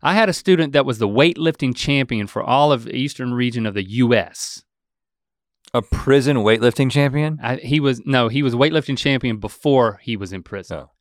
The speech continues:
Speaker 1: So this was a huge guy. "I had him for two semesters. After the two semesters, he was back on the yard. Every morning as I came across the prison yard, he would meet me and ask, 'How's everything going?'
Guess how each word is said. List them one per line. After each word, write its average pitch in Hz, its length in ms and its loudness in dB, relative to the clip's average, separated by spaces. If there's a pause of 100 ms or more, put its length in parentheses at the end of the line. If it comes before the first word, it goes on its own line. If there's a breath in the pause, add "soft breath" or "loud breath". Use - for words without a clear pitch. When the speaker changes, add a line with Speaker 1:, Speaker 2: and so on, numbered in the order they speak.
(140)
Speaker 1:
So - 180 0
this 139 220 0
was 127 140 -4
a 117 40 0
huge 113 440 -4
guy. 104 320 0 (880)
"I 107 80 -2
had 156 160 2
him 139 80 0
for 120 100 -8
two 147 220 -2
semesters. 113 840 -4 (420)
After 190 360 -2
the 156 80 -6
two 170 240 -2
semesters, 143 680 -2
he 139 100 -6
was 113 120 -4
back 113 340 -2
on 110 120 -4
the 101 80 -8
yard. 95 480 -8 (760)
Every 160 200 2
morning 196 420 4
as 131 140 2
I 127 80 2
came 151 300 -2
across 139 300 0
the 120 80 -10
prison 156 380 0
yard, 107 280 0
he 127 100 -6
would 117 160 0
meet 180 220 -2
me 131 140 -4
and 120 100 -2
ask, 113 320 -6 (560)
'How's 185 280 0
everything 185 400 2
going?' 190 340 -2